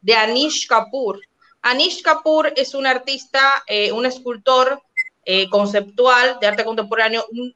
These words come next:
muy establecido, muy reconocido británico, eh,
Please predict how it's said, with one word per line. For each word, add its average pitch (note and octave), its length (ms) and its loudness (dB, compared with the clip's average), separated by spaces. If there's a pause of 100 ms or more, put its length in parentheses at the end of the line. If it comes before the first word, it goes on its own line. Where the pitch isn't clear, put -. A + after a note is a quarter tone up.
(100)
muy C4 340 2
establecido, G#3+ 840 -2
muy D4 300 -2
reconocido A3 680 0
británico, A3 880 -2 (460)
eh, F3 560 0